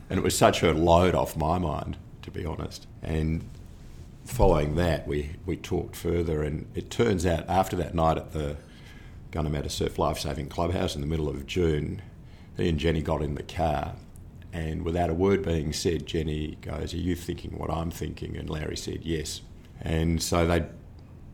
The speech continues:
both incredibly generous people, and obviously Larry, you know, has given the sort of ultimate in terms of a, a gift of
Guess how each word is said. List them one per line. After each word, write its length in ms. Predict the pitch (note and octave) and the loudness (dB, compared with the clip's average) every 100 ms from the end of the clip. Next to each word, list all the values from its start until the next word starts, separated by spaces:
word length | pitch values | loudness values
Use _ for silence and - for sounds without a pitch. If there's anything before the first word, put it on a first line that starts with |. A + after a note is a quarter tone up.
| - - | -16 2
both 300 | F#2+ F2 E2+ | 4 4 2
incredibly 580 | D2 - G#2 E2+ D#2 | -4 0 2 2 0
generous 380 | D2 D#2+ D2 C#2+ | 0 0 0 -4
people, 540 | - D#2 D2+ D#2+ D#2 D2+ | -2 -2 -2 -2 -4 -4
and 300 | D2 D2 - - - - - - - - - | -6 -8 -10 -16 -16 -18 -18 -16 -16 -14 -10
obviously 500 | D#2+ - D2+ E2 D2+ | -8 -8 -8 -6 -4
Larry, 420 | D2 D2 D2 D2 - D#2+ | -2 0 -2 -4 -8 -8
you 80 | |
know, 80 | C#2+ | -8
has 120 | C#2+ | -6
given 220 | - C#2+ C#2 | -6 -4 -6
the 80 | |
sort 140 | - D2 | -6 -2
of 60 | |
ultimate 380 | D2 D#2 - C#2+ - | 2 2 0 -8 -6
in 140 | D#2+ C#2 | -8 -4
terms 340 | D2+ D2 C#2+ | -4 -4 -6
of 100 | C#2 | -4
a, 140 | C#2+ - - | -6 -8 -12
a 60 | D#2 | -10
gift 380 | D2+ E2+ - | -2 -2 -2
of 100 | D#2 | -8